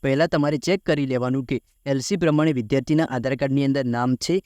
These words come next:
તો તેવા વિદ્યાર્થીની જ આપણે અપાર આઈ ડી માટેની પ્રોસેસ કરવાની, બાકીના વિદ્યાર્થીની અપાર આઈ ડી માટેની પ્રોસેસ કરવાની નહીં, કારણ કે એની અંદર તો આપણને એરર જ શો કરશે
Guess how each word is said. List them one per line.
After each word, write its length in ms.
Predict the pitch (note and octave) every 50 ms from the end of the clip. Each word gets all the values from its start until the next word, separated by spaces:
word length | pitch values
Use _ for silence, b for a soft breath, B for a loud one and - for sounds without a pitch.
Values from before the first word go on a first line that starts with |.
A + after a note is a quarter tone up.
| B B B B
તો 100 | - C#3+
તેવા 260 | B2 - C#3+ C#3+ E3
વિદ્યાર્થીની 560 | E3 C#3+ C#3 A#2 A#2 C#3+ C#3 - - D#3+ F#3+ G3
જ 80 | E3+
આપણે 220 | D3+ C3+ B2 D#3+ C#3+
અપાર 300 | B2 B2+ A#2+ - D3 C#3+
આઈ 120 | C3+ C3+
ડી 120 | C#3 C3
માટેની 340 | C3+ C3+ A#2+ A2 C3 B2+ C3
પ્રોસેસ 420 | A#2+ - A#2+ A#2 - - C3+ - -
કરવાની, 340 | - G3 F#3+ G3+ E3+ D3 C3+
બાકીના 420 | C3 B2+ B2+ - - D#3+ C#3+ D#3 D3+
વિદ્યાર્થીની 480 | C3+ B2 A2 B2+ A#2+ - - C3 C3
અપાર 300 | - - B2+ A2+ D3 C#3+
આઈ 100 | B2+ B2
ડી 100 | C3 A#2+
માટેની 340 | B2 A#2+ A2+ A#2+ B2 B2+ B2+
પ્રોસેસ 400 | A2 - A#2 A2 - D3+ C#3 -
કરવાની 460 | - A#2+ A2 G#2 G#2+ G#2+ A2 A#2 B2+ - _ _ _ -
નહીં, 180 | C3+ C3+ B2 - _ _ _ _ -
કારણ 240 | D3 C#3 C#3+ D3 C#3
કે 160 | - D3+ C#3
એની 200 | C3 C3+ C#3+ C#3+
અંદર 240 | C3 B2+ B2 B2+ B2
તો 100 | A#2+ C3+
આપણને 380 | A#2+ G#2+ - B2+ C3+ F3 G#3 - -
એરર 240 | C#3+ C3+ C3+ C#3+ C#3+
જ 140 | C3 D3
શો 260 | C3+ - - C#3 B2 -
કરશે 380 | - B2 A2 - - - A#2